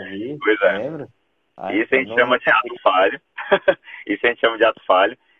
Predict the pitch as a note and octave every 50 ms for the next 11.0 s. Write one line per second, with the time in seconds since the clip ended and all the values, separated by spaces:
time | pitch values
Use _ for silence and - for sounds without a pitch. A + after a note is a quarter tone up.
0 | _ - G2+ G#2 - A#2+ A#2+ A#2+ A2+ A2 A2 B2 C3+ C3+ - - D#3 D#3 - -
1 | C#3 C3+ - - D3 C#3+ C3+ A2+ G#2+ G#2 G2 G2 - _ _ _ _ _ _ _
2 | _ _ C3 D#3+ F3 E3+ D#3 C3+ - _ _ _ _ - - C3 C3+ C3+ C#3 D#3
3 | F3 F3 D3 C3+ - A#2+ B2+ C#3 - - C#3 B2+ C#3 D3+ C#3+ - - C#3 B2+ A#2
4 | A2+ B2+ D3+ D3+ - - B2+ B2+ - - B2 A#2 G#2+ A#2+ C#3+ D3+ C#3+ B2 G2+ F#2+
5 | F#2 F#2 F#2 F#2+ F#2+ G2 G2+ G2+ G2+ G#2+ - - A2+ A2 G#2+ G2+ G2 - G2 G2
6 | G2+ - - G2 F#2 - _ - - - G2 F#2 - G2+ G2 F#2 - - G#2 G2+
7 | G2 G2+ G2+ - - - F2+ F#2+ G2+ A2 A2 G#2+ G#2+ - - G#2+ G#2 G2+ - -
8 | G2 G2 F#2+ G2+ G#2+ A#2+ - - D#2+ C#2 - - E2 F2 F#2 F#2+ F2+ - _ -
9 | F2 F#2 - - F#2+ F#2 - G2+ G2+ G#2 - - G2+ G#2 G#2 G2+ _ _ _ _
10 | _ _ _ _ _ _ _ _ _ _ _ - G#2 G#2 G2+ G2 F#2+ G2 -